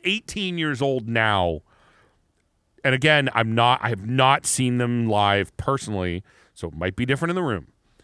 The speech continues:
and I've not seen them as a headliner. That's fine. If I took a friend, if I took someone who was eighteen, twenty years old, and they're like, "I wanna go see Pantera," and I took them, and I said,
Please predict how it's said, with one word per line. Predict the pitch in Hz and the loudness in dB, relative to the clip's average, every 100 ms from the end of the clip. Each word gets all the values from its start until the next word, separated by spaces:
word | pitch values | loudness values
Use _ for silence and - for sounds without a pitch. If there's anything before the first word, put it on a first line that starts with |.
| _ _ | _ _
and | - | -6
I've | 92 85 | -4 0
not | 107 123 | -2 0
seen | - 147 | -2 -2
them | 165 | -2
as | 160 | 0
a | |
headliner. | 156 151 104 80 - _ | 0 0 0 -4 -10 _
That's | 78 - | -16 -10
fine. | - 147 87 - _ _ _ _ _ _ _ _ | -4 -4 -4 -10 _ _ _ _ _ _ _ _
If | - | -2
I | 117 | 0
took | 123 - 226 - - _ | 0 0 0 -2 -14 _
a | - - _ _ _ | -16 -16 _ _ _
friend, | - - 202 190 | -14 -2 0 0
if | 160 | -2
I | 156 170 | 0 0
took | - 233 | 0 -2
someone | - 220 202 | -2 -2 0
who | 175 | -2
was | 151 | 0
eighteen, | 151 151 139 143 135 | -2 -4 -6 -6 -8
twenty | - 135 131 | -6 -6 -4
years | 117 | -6
old, | 98 85 78 _ _ _ _ _ _ - | -6 -8 -10 _ _ _ _ _ _ -8
and | 117 | -2
they're | |
like, | 120 123 | -2 0
"I | 143 | 0
wanna | 175 | 0
go | 160 | -2
see | 151 | -4
Pantera," | 160 139 120 113 95 85 82 _ _ _ _ _ _ _ _ _ _ _ | -4 -4 -4 -2 -2 -4 -8 _ _ _ _ _ _ _ _ _ _ _
and | 110 | -4
I | 123 | -4
took | - 147 - | -2 -4 -2
them, | 98 78 73 - _ _ _ _ _ _ _ _ _ _ _ _ - | -6 -6 -10 -20 _ _ _ _ _ _ _ _ _ _ _ _ -2
and | 123 | 0
I | 139 | 0
said, | - 143 131 127 127 | 0 0 2 0 -4